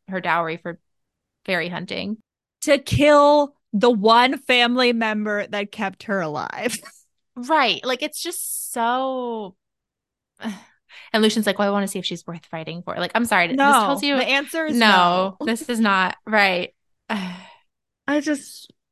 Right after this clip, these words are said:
Speaker 1: Anyway.
Speaker 2: Anyway, um, so now they're finally at the Wintercourt border, and, and Feyre and Lucian think they're safe. They're like, they've got away from the bros. They're like, "Good."
Speaker 1: Mm.
Speaker 2: Um, I would like
Speaker 1: They
Speaker 2: to
Speaker 1: just had
Speaker 2: just
Speaker 1: this
Speaker 2: point
Speaker 1: giant ice lake to cross.
Speaker 2: Yes,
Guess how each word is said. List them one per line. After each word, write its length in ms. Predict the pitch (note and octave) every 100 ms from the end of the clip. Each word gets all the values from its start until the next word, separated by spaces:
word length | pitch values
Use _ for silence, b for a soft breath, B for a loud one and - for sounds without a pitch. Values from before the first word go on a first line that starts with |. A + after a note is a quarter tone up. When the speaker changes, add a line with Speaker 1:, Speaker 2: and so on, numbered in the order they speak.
| _ _ _ _ -
Speaker 1:
Anyway. 640 | A3 G3 F3 E3+ E3 F3+ F#3 _ _ _
Speaker 2:
Anyway, 600 | - B3 G3+ D3+ G#2+ - -
um, 300 | A#3+ A#3+ A3+
so 200 | - C4 G#3+
now 140 | B3+
they're 120 | E4
finally 320 | G4 F#4 F#4 F4
at 80 |
the 60 | E4+
Wintercourt 500 | B3+ G#3+ A3 A3 G#3
border, 420 | F#3+ F3 D#3+ E3 -
and, 320 | F#3+ F3+ E3+ -
and 240 | F#3+ F#3
Feyre 720 | F#3 A3 A3+ B3 C4 B3+ A#3+ -
and 140 | G#3+ G#3+
Lucian 260 | G#3 G3+
think 160 | G3 F#3+
they're 140 | E3+
safe. 320 | - - - -
They're 140 | F3+
like, 240 | D#3+ D#3+
they've 120 | - F3
got 200 | G3 G3+
away 160 | G3
from 160 | G3 F#3+
the 40 |
bros. 320 | E3 D3 C#3+ -
They're 180 | E3
like, 180 | D#3 E3
"Good." 200 | - G3+
Speaker 1:
Mm. 340 | G3+ F#3+ F#3 F#3
Speaker 2:
Um, 240 | G3 F#3+ -
I 80 | G#3
would 160 | G3+
like 120 | G#3 A3+
Speaker 1:
They 40 |
Speaker 2:
to 60 | C#4
Speaker 1:
just 60 |
had 40 | A#3
Speaker 2:
just 100 | A3+
Speaker 1:
this 120 | G#3
Speaker 2:
point 200 | - A#3
Speaker 1:
giant 260 | F#3 G3+ F#3
ice 300 | F#3 F#3 -
lake 240 | D#3 D#3
to 100 | F3
cross. 360 | - D#3 E3+ F3
Speaker 2:
Yes, 480 | G#3 G3+ - - -